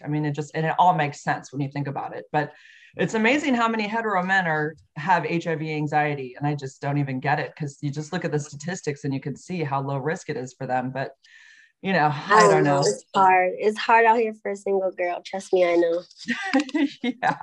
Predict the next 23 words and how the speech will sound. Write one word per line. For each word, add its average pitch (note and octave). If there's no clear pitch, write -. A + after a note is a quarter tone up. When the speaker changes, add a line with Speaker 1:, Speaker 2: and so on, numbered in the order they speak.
Speaker 1:
totally A#3+
get G#3
that. F#3
Okay, G3
so G3+
you F#3+
do, A3
you G3
get F#3+
the F#3
Essence G#3+
Award, F#3+
so F#3
your E3
face G3
is F3+
getting F3
out E3+
there. F3
So F3
that, G#3+
I A#3
guess C#4+